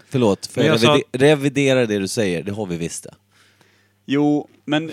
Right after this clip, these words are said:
Speaker 3: fortfarande.
Speaker 2: Mm. Jag är benägen att
Speaker 3: Fortfarande.
Speaker 2: hålla med.
Speaker 3: De där halvbrunkarna som ni sammanlagt har krämat fram tre ungar ur. Jag, vi-, jag vill
Speaker 1: Vänta, är det
Speaker 3: ogärna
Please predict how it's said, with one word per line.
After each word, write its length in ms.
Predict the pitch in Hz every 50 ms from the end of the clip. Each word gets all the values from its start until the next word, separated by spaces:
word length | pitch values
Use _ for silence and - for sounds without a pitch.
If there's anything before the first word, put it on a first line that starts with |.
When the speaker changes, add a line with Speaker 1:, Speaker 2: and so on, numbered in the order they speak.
| - -
Speaker 3:
fortfarande. 800 | - 185 180 - - - - 180 175 165 143 123 107 101 - - - - - - - - - _ _ _
Speaker 2:
Mm. 240 | 147 143 135 147 170 - _ _ _ _ _ _ _ _ -
Jag 100 | 117 117
är 20 | -
benägen 340 | - - - _ - - - _
att 100 | - -
Speaker 3:
Fortfarande. 520 | - 202 - - - 202 196 - - -
Speaker 2:
hålla 40 | 110
med. 140 | 208 196 - - _ _ _ _ _ _ _ _ _ _ _ _ _ _ _ _ _ _ _
Speaker 3:
De 240 | 165 160 208 208
där 100 | 196 190
halvbrunkarna 760 | 185 190 196 180 160 147 156 190 190 170 - 185 175 170 156 139
som 180 | - 156 147
ni 260 | 143 139 135 135 135
sammanlagt 580 | 127 - 151 139 127 127 131 139 143 - - -
har 240 | - 127 123 117 90 - _ _ _
krämat 420 | - 143 135 135 123 123 123 - -
fram 280 | - 135 127 117 113
tre 320 | - - 123 123 123 120 123
ungar 320 | 120 113 120 139 135 117
ur. 240 | 101 90 92 95 - _ _ _ _ _ _ _
Jag, 260 | - 131 143 156 156 151
vi-, 480 | 151 151 139 135 170 175 - 165 156
jag 100 | 170 175
vill 120 | 156 147 -
Speaker 1:
Vänta, 140 | 156 143 -
är 80 | 143
det 80 | - 147
Speaker 3:
ogärna 160 | 175 214 196